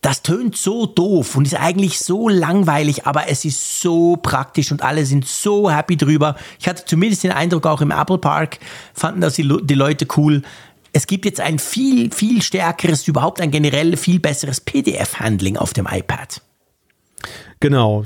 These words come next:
Speaker 2: also zum Beispiel Dokumente, die man per Kamera aufgezeichnet hat, die können
Speaker 1: Mhm.
Speaker 2: in ein P D F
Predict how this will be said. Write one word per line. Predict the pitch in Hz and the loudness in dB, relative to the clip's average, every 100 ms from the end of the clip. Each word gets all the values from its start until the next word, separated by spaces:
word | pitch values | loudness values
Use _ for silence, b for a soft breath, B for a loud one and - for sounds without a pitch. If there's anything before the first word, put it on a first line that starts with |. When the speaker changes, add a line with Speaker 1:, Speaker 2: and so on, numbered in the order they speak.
| - 101 | -6 -4
Speaker 2:
also | 110 113 | -4 -2
zum | - 113 | 2 4
Beispiel | 120 - 120 120 120 117 | 4 2 2 4 4 2
Dokumente, | 127 - 107 120 143 139 131 | 0 0 2 2 4 4 4
die | 117 | 4
man | 117 117 | 4 2
per | 110 107 | 0 0
Kamera | 131 135 120 117 | 2 4 4 2
aufgezeichnet | 135 - 127 - 123 123 117 | 0 0 -2 2 2 2 2
hat, | 120 - - | 0 -2 -2
die | 110 107 | 0 0
können | 98 120 | 0 2
Speaker 1:
Mhm. | 110 | 0
Speaker 2:
in | |
ein | 107 | 0
P | 127 | -2
D | 107 | 0
F | 110 139 - | 0 -2 -4